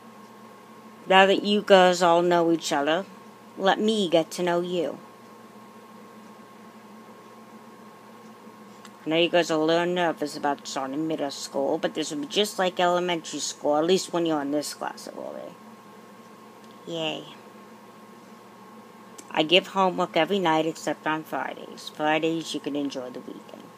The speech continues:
All right, no weekend homework! Um, tonight, I know it's the first day of school, but tonight you're gonna have homework. But it's something very easy. You just have to write a paragraph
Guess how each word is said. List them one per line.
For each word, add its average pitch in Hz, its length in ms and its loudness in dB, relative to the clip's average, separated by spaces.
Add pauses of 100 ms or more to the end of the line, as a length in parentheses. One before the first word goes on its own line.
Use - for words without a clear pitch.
(1300)
All 262 80 -4
right, 294 380 2
no 269 120 10
weekend 302 380 6
homework! 302 640 4 (1600)
Um, 160 160 2
tonight, 190 580 2
I 175 120 0
know 175 180 2
it's - 140 -8
the 170 40 -10
first 170 360 -2
day 170 160 2
of 165 60 0
school, 165 440 2
but 190 180 0
tonight 165 340 0
you're 151 80 -6
gonna 147 200 -2
have 151 220 -2
homework. 135 580 -6 (320)
But 170 100 0
it's 156 140 -4
something 185 280 0
very 180 280 2
easy. 170 380 -4
You 165 100 -4
just 160 240 -8
have 180 140 -2
to 160 100 -6
write 165 180 0
a 196 60 -6
paragraph 147 720 -2